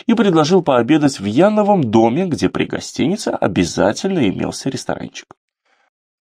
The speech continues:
Тоня почувствовала себя человеком, который вывел на прогулку шимпанзе. Есть шанс, что обезьяна будет вести себя прилично, но очень маленький. Таким она своего босса ещё не видела.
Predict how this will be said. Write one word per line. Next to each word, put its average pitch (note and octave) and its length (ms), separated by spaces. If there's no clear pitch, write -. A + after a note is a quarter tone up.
Тоня G3 280
почувствовала D#3 580
себя C#3+ 300
человеком, C3+ 600
который B2+ 460
вывел A2+ 500
на G#2 200
прогулку A2+ 640
шимпанзе. F#2 880
Есть F#2 320
шанс, - 500
что - 300
обезьяна G#2 540
будет E3+ 340
вести C#3+ 380
себя A#2+ 340
прилично, G#2 800
но F#3+ 180
очень C3 300
маленький. - 480
Таким C3+ 500
она E3 240
своего C#3+ 360
босса A#2+ 380
ещё G#2 480
не F#2+ 180
видела. - 480